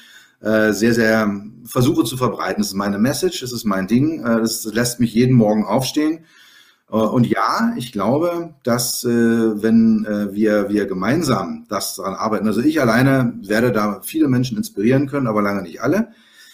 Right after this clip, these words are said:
Ähm, wenn wir aber dann in der Lage sind, äh, diese Inspiration zu multiplizieren und nach draußen zu geben und zu sagen, hey, jawohl, und, und schöne Sache und, und lass uns damit weitermachen und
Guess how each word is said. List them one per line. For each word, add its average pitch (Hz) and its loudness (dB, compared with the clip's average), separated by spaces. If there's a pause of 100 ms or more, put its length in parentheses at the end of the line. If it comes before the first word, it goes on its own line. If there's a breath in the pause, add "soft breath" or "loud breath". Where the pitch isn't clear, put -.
(280 soft breath)
Ähm, 123 4
wenn 120 2
wir 135 2
aber 127 2
dann 120 2
in 120 2
der 107 4
Lage 151 0
sind, 107 0
äh, 101 0
diese 113 -4
Inspiration 107 -4
zu 107 -6
multiplizieren 95 2
und 92 -2
nach 87 -10
draußen 143 2
zu 110 -6
geben 92 -2
und 87 -16
zu 95 -14
sagen, 90 -10
hey, 120 2
jawohl, 110 2
und, 101 0
und 98 -8
schöne 104 0
Sache 113 0
und, 98 -6
und 95 -10
lass 113 -2
uns 117 0
damit 107 -2
weitermachen 117 2
und 101 -2